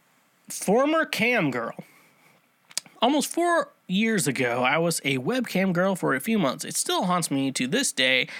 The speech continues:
and I am very fearful of how my partner finding this out because I know that he will torture me over this. It is such a slim chance of him finding out, but there are pictures of me and videos of me online that haven't been reposted on some websites,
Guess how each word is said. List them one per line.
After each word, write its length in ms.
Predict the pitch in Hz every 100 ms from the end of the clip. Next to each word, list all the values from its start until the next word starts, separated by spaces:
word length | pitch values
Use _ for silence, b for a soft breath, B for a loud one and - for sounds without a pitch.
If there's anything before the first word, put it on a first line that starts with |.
| B -
and 80 | 156
I 20 |
am 120 | 156
very 260 | - 262 240
fearful 460 | 147 139 147 135
of 120 | 127
how 160 | - 190
my 120 | 185
partner 300 | 156 143 135
finding 380 | - 135 131 135
this 200 | 135 - -
out 380 | 165 143 - - B B B
because 340 | 120 - 143 -
I 120 | 135
know 440 | 139 131 202 240 240
that 140 | 170
he 120 | 165
will 140 | 147 127
torture 440 | - 208 202 208
me 220 | 170 151
over 280 | - 127 120
this. 280 | - - - _ _ _ _ _ _ -
It 100 | -
is 140 | 339 -
such 220 | 330 -
a 80 | -
slim 440 | - - 165 175
chance 400 | 180 - 139 143
of 120 | 131
him 240 | - 156 180
finding 360 | 151 156 156
out, 300 | 123 127 123 - B B B
but 220 | - - -
there 380 | 185 202 -
are 180 | 139 131
pictures 520 | 127 - 202 - 254 202
of 180 | 143
me 440 | 139 170 208 214 -
and 180 | - 175
videos 300 | 175 185 165
of 80 | 147
me 320 | 147 160 160
online 560 | 139 135 139 190 190 190
that 160 | 117
haven't 540 | - - 139 180 175 -
been 260 | 131 135
reposted 500 | 131 127 160 160 151
on 140 | - -
some 260 | - 220
websites, 600 | 190 131 - 131 131 131